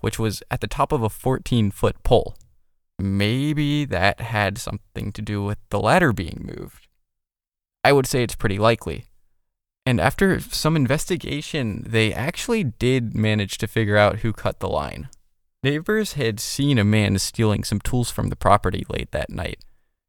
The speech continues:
and the police were able to track him down and arrest him.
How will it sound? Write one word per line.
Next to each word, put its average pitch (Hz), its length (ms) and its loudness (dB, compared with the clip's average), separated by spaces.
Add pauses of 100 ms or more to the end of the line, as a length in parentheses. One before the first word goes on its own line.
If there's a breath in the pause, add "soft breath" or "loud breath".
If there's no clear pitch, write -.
(160)
and 110 100 0
the 98 60 0
police - 340 -4
were 156 160 0
able 113 240 0
to 101 100 -6
track - 360 -2
him 117 100 0
down 95 260 0
and - 80 -8
arrest 104 380 2
him. - 240 -12